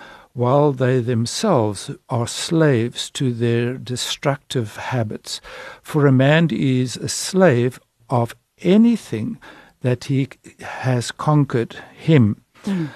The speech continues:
Speaker 1: A side effect of denial is, is anxiety as well.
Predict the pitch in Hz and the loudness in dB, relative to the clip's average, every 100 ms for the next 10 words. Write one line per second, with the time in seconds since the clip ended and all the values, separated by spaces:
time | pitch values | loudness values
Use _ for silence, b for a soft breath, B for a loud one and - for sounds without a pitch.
0 | B - 117 - 165 220 240 202 - 113 | B -8 -4 -2 0 2 2 0 -2 -4
1 | - - 123 113 - 120 117 113 110 - | -6 -6 -6 -6 -4 -4 -2 -4 -6 -10
2 | - _ _ - 127 117 113 - - _ | -18 _ _ -2 0 0 -2 -10 -18 _
3 | b b b b - 247 120 123 - - | b b b b -10 -4 -4 -4 -6 -2
4 | 113 101 98 120 123 135 127 - 110 107 | -2 -2 0 2 4 2 0 -4 -4 -4
5 | 98 98 120 113 107 - | -6 -4 0 0 -2 -8